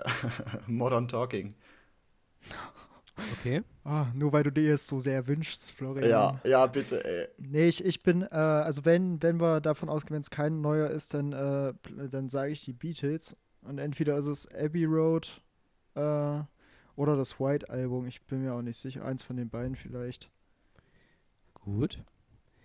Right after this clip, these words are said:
Speaker 2: Soll ich's auflösen?
Speaker 3: Ja,
Speaker 1: Ja.
Speaker 3: gerne.
Speaker 2: Es ist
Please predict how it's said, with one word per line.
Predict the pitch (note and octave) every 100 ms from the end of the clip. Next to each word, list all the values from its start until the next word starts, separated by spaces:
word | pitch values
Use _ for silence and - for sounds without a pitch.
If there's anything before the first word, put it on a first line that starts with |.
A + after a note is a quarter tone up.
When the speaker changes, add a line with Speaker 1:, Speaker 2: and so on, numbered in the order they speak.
| _ _ _ -
Speaker 2:
Soll | G#2
ich's | D3+
auflösen? | C#3 D#3 G#2+ G2 A2 F#3 -
Speaker 3:
Ja, | B2
Speaker 1:
Ja. | A2+ A#2
Speaker 3:
gerne. | A#2+ A2+ A2 - _ _ _ _ _ _ _ _ - _ -
Speaker 2:
Es | B2+ C3+
ist | F3+ -